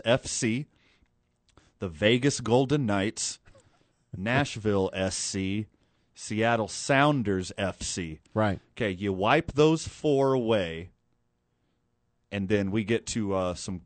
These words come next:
Speaker 1: pretty historic franchises.
Speaker 2: Yes.
Speaker 1: I would not have guessed this one, but if you wipe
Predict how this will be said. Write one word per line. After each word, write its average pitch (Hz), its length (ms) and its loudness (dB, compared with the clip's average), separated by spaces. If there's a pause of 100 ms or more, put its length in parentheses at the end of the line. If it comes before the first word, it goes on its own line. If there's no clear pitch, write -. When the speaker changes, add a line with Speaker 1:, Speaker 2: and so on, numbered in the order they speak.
Speaker 1:
pretty 123 260 2
historic 101 480 -2
franchises. 85 760 -6
Speaker 2:
Yes. 113 440 2 (220)
Speaker 1:
I 117 140 4
would 127 200 4
not 131 240 6
have 120 180 4
guessed 131 320 0
this 165 220 -2
one, 196 220 -2 (680)
but 95 220 -4 (360)
if 92 220 -10
you 139 200 -2
wipe 127 560 6